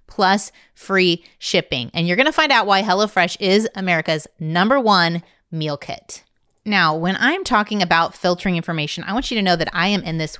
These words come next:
with y'all. There have been many times, even recently,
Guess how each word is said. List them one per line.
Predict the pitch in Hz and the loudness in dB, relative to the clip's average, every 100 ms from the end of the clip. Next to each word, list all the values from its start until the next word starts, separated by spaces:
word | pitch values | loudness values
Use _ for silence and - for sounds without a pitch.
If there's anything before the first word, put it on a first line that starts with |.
| - | -14
with | 156 147 - | -12 -10 -10
y'all. | 139 - - - - - | -10 -10 -12 -16 -16 -6
There | 185 208 | 0 0
have | 190 208 185 | 2 2 2
been | 165 185 180 | 0 0 0
many | 170 190 202 | 0 0 -2
times, | 175 160 143 - | -4 -6 -6 -6
even | 202 254 311 208 | -4 -2 -2 0
recently, | 190 202 - 131 - - | 0 0 -2 -6 -12 -20